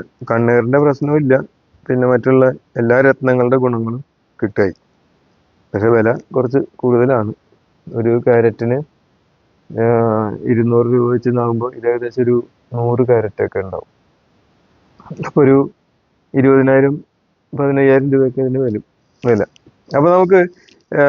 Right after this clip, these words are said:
നറുക്കെടുക്കാം. <clears throat> നാൽപത്തിമൂന്നാമത്തേതില് മഹമ്മൂദ് ടി കെ, ഹാഷിം ടി വി എം, ജൻസീർ യൂസഫ് കണ്ണൂർ, സാദിഖ് അലി,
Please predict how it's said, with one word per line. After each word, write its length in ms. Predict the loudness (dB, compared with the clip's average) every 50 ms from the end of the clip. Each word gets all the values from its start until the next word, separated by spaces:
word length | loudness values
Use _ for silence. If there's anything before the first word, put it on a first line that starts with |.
| 4 4 2 2 2 2
നറുക്കെടുക്കാം. 520 | 0 0 2 2 2 2 2 0 -4 -4 -6 _ _ _ _ -6
<clears throat> 440 | -4 -2 0 0 0 0 -2 -6 -10 _ _ _ -20 -12 -4 -2
നാൽപത്തിമൂന്നാമത്തേതില് 1160 | 0 0 0 2 0 0 2 2 2 4 4 4 4 2 2 2 0 2 2 2 4 4 4 2 0 -4 _ _ _ _ _ _ _ _ _ _ -20 _ _ _ _ _ _ _ _ _ _ _ _ _ _ _ _ _ _ _ _ _ _ _ _ _ -2
മഹമ്മൂദ് 560 | 0 2 4 4 4 4 6 4 6 6 4 2 2 -2 -14 -8 0
ടി 120 | 2 4 4 4
കെ, 140 | 2 0 0 0 -2 _ _ _ _ _ _ _ _ _ _ _ _ _ _ _ _ _ -4
ഹാഷിം 500 | -2 0 2 2 0 2 2 2 2 2 2
ടി 120 | 2 2 4
വി 140 | 4 4 2 2
എം, 80 | 0 -2 _ _ _ _ _ _ _ _ _ _ _ _ _ _ _ _ _ -8 -4
ജൻസീർ 680 | 0 2 4 4 4 2 2 2 4 6 6 6 4 2 -2 -4 _ _ _ _ _ -8
യൂസഫ് 520 | -4 -2 0 -2 -2 -2 -2 -2 -2 -2 _ -4 -2
കണ്ണൂർ, 380 | 0 0 0 2 2 0 0 -2 _ _ _ _ -4
സാദിഖ് 420 | 0 2 2 2 2 0 0 0 0
അലി, 140 | 0 0